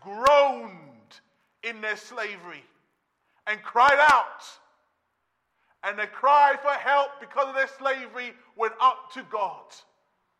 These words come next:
God heard their groaning, and he remembered his covenant with Abraham, with Isaac,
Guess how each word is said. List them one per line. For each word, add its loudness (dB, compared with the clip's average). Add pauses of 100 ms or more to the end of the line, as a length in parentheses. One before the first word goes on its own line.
(680)
God 0
heard -2
their -2
groaning, -8 (1600)
and -6
he -14
remembered -10
his -14
covenant -8 (180)
with -14 (200)
Abraham, -10 (480)
with -14 (120)
Isaac, -2